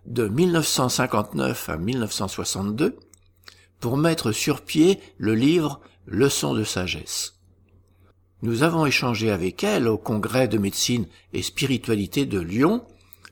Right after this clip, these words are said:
en deux mille quatorze, trois mois avant sa désincarnation. Nous la remercions pour l'œuvre importante qu'elle nous a laissée. Ses ouvrages parus en français sont les suivants.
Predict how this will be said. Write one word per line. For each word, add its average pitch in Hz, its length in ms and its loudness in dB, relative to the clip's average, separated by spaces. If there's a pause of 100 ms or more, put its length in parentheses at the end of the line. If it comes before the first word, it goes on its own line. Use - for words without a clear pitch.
en 180 100 -4
deux 185 180 8
mille 170 200 4
quatorze, 95 640 -2 (400)
trois 123 280 0
mois 117 460 -4 (220)
avant 139 240 4
sa 139 160 2
désincarnation. 101 960 -4 (1400)
Nous 117 160 -2
la 131 100 6
remercions 180 800 2
pour 113 260 -4
l'œuvre 131 480 2
importante - 800 -4 (300)
qu'elle 113 180 -2
nous 101 220 0
a 113 80 2
laissée. - 400 -2 (1300)
Ses 123 340 -2
ouvrages 170 560 2
parus 110 320 -2
en 92 60 -2
français 101 460 -6
sont - 160 -6
les 101 80 0
suivants. - 540 -8